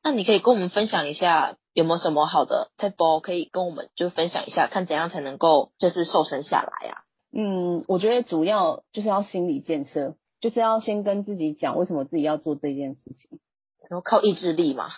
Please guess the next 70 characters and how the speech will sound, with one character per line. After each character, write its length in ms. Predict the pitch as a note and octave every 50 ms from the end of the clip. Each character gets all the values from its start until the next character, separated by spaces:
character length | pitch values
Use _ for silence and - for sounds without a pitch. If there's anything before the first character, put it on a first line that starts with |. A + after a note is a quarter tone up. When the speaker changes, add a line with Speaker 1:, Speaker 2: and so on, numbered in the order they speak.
| - _ - - _ - - - - _ _ -
Speaker 2:
也， 220 | G#3+ G#3+ G3+ - - - - -
我 220 | - A3 G#3 G#3+
觉 100 | G#3 C4+
得 60 | E4
也 100 | E4+ B3
不 140 | F#3+ - F#3+
算 240 | - D#4 C4+ B3+ B3
是 100 | C4 B3
意 180 | - A#3+ G#3
志 240 | F#3 - - G3+ E3+
力， 200 | D#3+ E3 D#3+ D3+
因 140 | D3+ A3+ C#4+
为 200 | D#4 D4+ C#4+ C#4 - _ _ _ _ _ _
就 100 | - C#4
是 120 | C4 D4 C4+
自 140 | - C#4+
己 80 | A#3 F#3
也 140 | D#3+ D3+ D3+
荒 300 | D#3 - F#3 F#3 G#3 G#3+
废 160 | - G#3+ F#3+
了 60 | E3+
很 240 | E3+ D#3+ C#3 C#3 C#3+
久 200 | - D3+ - -
啊。 280 | A2 G2+ - - - -
就 120 | - G3+
是 80 | G3 A#3 G#3 D#3+ - - _ _
我 120 | E3 D#3+
在 140 | D#3 G#3 A3
生 180 | A#3+ A#3+ G3+ G#3
小 120 | G#3+ D3+
孩 160 | D3 C3+ C3+
前 200 | C#3 - C3 C3+
其 120 | D3+ D3 D#3
实 60 | D3
就 140 | E3+ E3+ E3+
是 60 | E3+
瘦 220 | - F3 C#3 C3+
瘦 220 | - - D#3+ C#3 C#3+
的 120 | - -
嘛， 220 | D3+ - - E3 - _ _ _ _ _
Speaker 1:
嗯。 80 | A3+
Speaker 2:
然 100 | G#3+ F#3+
后 260 | E3+ G3+ G3 F#3 F3 F3+ G3+ G3+ _ _ _ _ _ _
就 80 | - G3+
是 440 | G3 G#3+ G#3 G3 F#3+ F3+ E3 - - _ _ _ _ _ _ _ _
生 180 | - A3+ A3+ A#3+
小 240 | - B3+ D3+ D3 D3+
孩 200 | D3+ D3 C#3+ D3
之 180 | - _ E3
后 160 | F3+ F#3+ F3+ E3
就 100 | F#3+ F3
开 220 | - F#3 E3 C3+
始 80 | - -
变 200 | - E3 C#3+ C#3+
胖， 340 | - - - D#3+ D3 C#3+ D3+
像 180 | - A3+ G#3 F3+
我 80 | -
第 220 | - - F3+ F3 E3+
一 60 | F3
胎 200 | - F3+ E3+ E3+
就 120 | F3 F3
胖 260 | E3 - - F#3 D#3
了 100 | C#3+ C3+
三 240 | C3+ - C#3 C#3+ D3
十 160 | D3 - C3
公 260 | B2+ C3+ B2+ B2+ C3 C3
斤 180 | - B2+ - -
欸， 180 | - - - -
然 120 | D#3+ D3+
后 240 | F3 F#3+ F#3 F#3 -